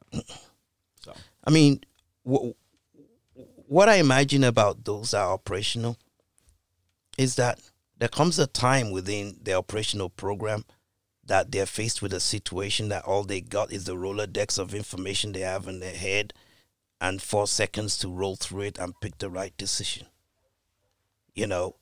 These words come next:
Speaker 1: how could they pick the right decision when the Rolodex is incomplete
Speaker 2: Yep.
Speaker 1: with options?
Speaker 2: Yep.
Speaker 1: You know?
Speaker 2: Very good point.
Speaker 1: Yeah.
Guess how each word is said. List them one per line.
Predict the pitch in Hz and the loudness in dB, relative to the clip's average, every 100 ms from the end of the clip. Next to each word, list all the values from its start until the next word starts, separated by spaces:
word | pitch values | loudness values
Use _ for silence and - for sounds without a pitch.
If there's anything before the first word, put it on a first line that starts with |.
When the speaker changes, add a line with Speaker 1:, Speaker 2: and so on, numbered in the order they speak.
| _ _ _ _ _ _ | _ _ _ _ _ _
Speaker 1:
how | - - | -6 -6
could | - 139 | -4 -4
they | 117 | -6
pick | - 117 113 | -4 -6 -4
the | 95 | -2
right | 101 104 | -2 -2
decision | 110 - 113 - 98 90 | -4 -4 -2 -2 -4 -4
when | 95 | -4
the | 90 | -4
Rolodex | 90 90 90 87 90 - | -6 -6 -6 -8 -8 -8
is | 85 | -8
incomplete | 87 85 85 80 - 85 - _ _ _ 104 | -10 -12 -14 -14 -14 -16 -18 _ _ _ -14
Speaker 2:
Yep. | 101 | -8
Speaker 1:
with | 85 | -6
options? | - - - - - - _ 104 | -6 -8 -10 -10 -18 -20 _ _
Speaker 2:
Yep. | 95 _ _ _ _ _ _ _ - | _ _ _ _ _ _ _ _ -10
Speaker 1:
You | 101 | -4
know? | 95 92 - _ _ | -4 -4 -10 _ _
Speaker 2:
Very | 117 104 | -18 -14
good | 98 92 | -16 -14
point. | 107 101 - _ _ - | -14 -14 -16 _ _ -10
Speaker 1:
Yeah. | 92 | -8